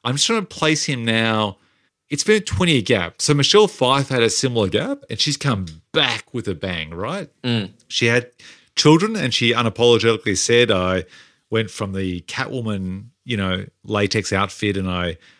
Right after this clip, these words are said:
Speaker 1: focused on family," and then she just came back. And I can't think what Michael Douglas has done the same way.
Speaker 2: Okay, I'll give you one movie that he ruled in,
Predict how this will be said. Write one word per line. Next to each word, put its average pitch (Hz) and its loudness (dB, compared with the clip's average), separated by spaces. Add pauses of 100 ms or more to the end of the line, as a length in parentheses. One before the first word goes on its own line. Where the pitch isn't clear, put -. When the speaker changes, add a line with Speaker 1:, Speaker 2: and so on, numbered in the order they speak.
(160)
Speaker 1:
focused 120 0
on 90 -6
family," 107 0
and 107 2
then 113 -2
she 113 0
just 107 -6
came 117 0
back. - -10 (760)
And 107 0 (880)
I 147 -6
can't 226 -10
think 185 -10
what 143 -10
Michael 143 -6
Douglas 139 -4
has 110 -8
done 110 -4
the 101 -6
same 101 -4
way. 113 -10 (500)
Speaker 2:
Okay, 131 -2 (140)
I'll 135 2
give 156 0
you 151 4
one 147 4
movie 120 0
that 104 -6
he 104 -6
ruled 123 2
in, 95 -10